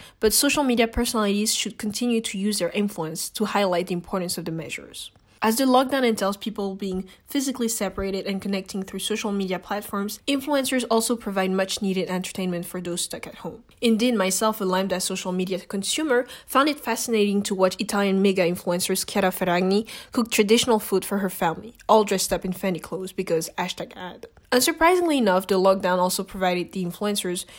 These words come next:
with new opportunities for partnerships with cooking or cleaning items or new content like the soaring popularity of home workouts videos can attest. The influencers who benefited the most from lockdown were those who were able to adapt their content strategies to their followers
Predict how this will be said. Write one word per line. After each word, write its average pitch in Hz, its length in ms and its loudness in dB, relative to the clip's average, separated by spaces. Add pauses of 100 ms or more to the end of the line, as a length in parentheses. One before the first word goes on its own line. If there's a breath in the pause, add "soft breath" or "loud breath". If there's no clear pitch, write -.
with 214 140 0
new 226 180 4
opportunities 190 880 -2
for 208 140 -4
partnerships 214 760 0
with 190 300 -6
cooking 277 340 -2
or 214 80 0
cleaning 254 380 -4
items 180 420 -2 (220 loud breath)
or 226 100 4
new 226 140 2
content 226 440 -2
like 185 160 -2
the 190 80 -2
soaring 208 320 0
popularity 185 720 -2
of - 260 -10 (120)
home 226 280 2
workouts 175 480 -2
videos 165 420 -4
can 170 180 -8
attest. - 520 -14 (220)
The 220 120 2
influencers 330 560 0
who 240 60 -2
benefited 220 540 0
the 214 80 0
most 190 260 -2
from 190 180 -4
lockdown 180 460 -2
were 180 140 -2
those 190 220 -2
who 190 80 -10
were 180 280 -2 (140)
able 202 300 -2
to - 160 -4
adapt 170 300 -6
their 180 100 -6
content 254 400 -2
strategies 190 560 -4
to 185 100 -6
their 165 120 -6
followers 170 520 -6